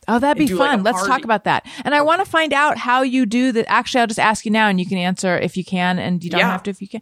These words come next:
Speaker 1: How do you do the text thing? How do you get the number?
Speaker 2: There is an app called Community.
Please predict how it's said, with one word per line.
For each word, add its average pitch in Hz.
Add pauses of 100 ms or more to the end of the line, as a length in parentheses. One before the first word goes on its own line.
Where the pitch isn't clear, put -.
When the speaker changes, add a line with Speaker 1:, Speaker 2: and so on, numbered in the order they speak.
(160)
Speaker 1:
How 262
do 330
you 320
do 285
the 262
text -
thing? 120
How 165
do 202
you 214
get 208
the 190
number? 190
Speaker 2:
There 226
is 262
an 214
app 208
called 196
Community. 185